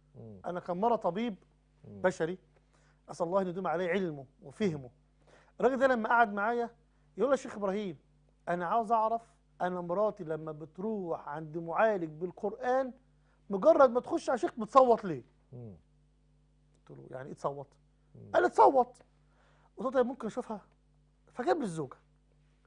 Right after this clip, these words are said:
Speaker 2: هي داخلة مكتبي، فأول لما دخلت صوتت.
Speaker 1: مم.
Speaker 2: قال لي: "اتفضل، الجن حاضر".
Speaker 1: مش أنا قلت لك؟
Speaker 2: الجن حاضر.
Speaker 1: مم.
Speaker 2: قلت له: "خلاص ماشي". "طب قوم يا شيخ إبراهيم الحق، ده عمالة تصوت".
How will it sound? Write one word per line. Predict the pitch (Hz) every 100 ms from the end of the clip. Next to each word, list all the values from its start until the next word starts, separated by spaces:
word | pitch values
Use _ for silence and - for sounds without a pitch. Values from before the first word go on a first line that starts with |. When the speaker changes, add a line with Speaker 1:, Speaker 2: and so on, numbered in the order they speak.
| -
Speaker 2:
هي | 180
داخلة | 208 220 190
مكتبي، | 190 233 254 330 - _ - _ _ _ _ _ _ _ _ _ _ _ -
فأول | - 294 277
لما | 240
دخلت | 233 - 320 359 - _ _ _ _
صوتت. | - 170 165 - _ _ _ _
Speaker 1:
مم. | 113 110 95 _ _ _ _ _
Speaker 2:
قال | 147
لي: | 131
"اتفضل، | 139 117 _ _ _ _ -
الجن | 190 180
حاضر". | 156 123 - _
Speaker 1:
مش | -
أنا | 107
قلت | 104 101
لك؟ | 151 165 - _
Speaker 2:
الجن | 175 285 339
حاضر. | 349 302 160
Speaker 1:
مم. | 127 120 98 _ _ -
Speaker 2:
قلت | -
له: |
"خلاص | 240 254 269
ماشي". | 285 - _ _ _ _
"طب | 151
قوم | 208
يا | 202
شيخ | 214
إبراهيم | 202 185 208
الحق، | 247 - - _ -
ده | 156
عمالة | 165 220
تصوت". | - 254 202